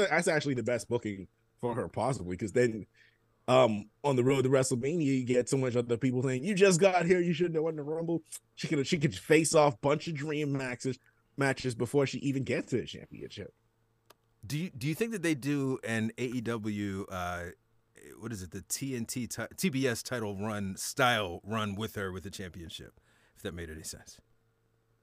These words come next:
Speaker 1: I'm, I, I don't know. I feel that would be cheap to do that, but W W E ain't afraid to, you know, be cheap and just, just, uh, steal somebody else's booking.
Speaker 2: Does she need a championship?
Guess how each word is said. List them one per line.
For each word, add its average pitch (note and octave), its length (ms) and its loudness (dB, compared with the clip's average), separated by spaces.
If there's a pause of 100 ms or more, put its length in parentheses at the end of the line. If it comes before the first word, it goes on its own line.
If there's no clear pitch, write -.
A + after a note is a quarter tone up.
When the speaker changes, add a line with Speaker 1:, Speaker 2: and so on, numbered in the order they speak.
Speaker 1:
I'm, A3+ 440 -2 (1300)
I, G#3+ 240 2
I F#3+ 80 4
don't G#3+ 120 6
know. F#3+ 140 6
I C#3 100 4
feel F3 160 4
that D#3 100 8
would B2 140 0
be B2 140 -4
cheap D3 320 -2 (120)
to A2+ 80 -4
do B2+ 220 2
that, F#2 280 0
but G#2+ 220 -2
W B2+ 240 0
W A2+ 300 2
E G#2 220 -4
ain't G2 100 -16 (440)
afraid A2+ 600 2
to, G2 380 2 (720)
you A#2+ 140 6
know, E2 220 -4 (360)
be G#2+ 120 0
cheap G#2+ 280 0 (680)
and F#2+ 160 -4
just, F#2 360 0
just, G2 320 4
uh, A2+ 260 8
steal B2+ 280 6
somebody G#2+ 380 4
else's G2 220 2
booking. F#2+ 380 -4 (280)
Speaker 2:
Does D#3 120 -2
she G#3+ 100 -2
need G3 180 -2
a E3 60 -2
championship? A2 680 -8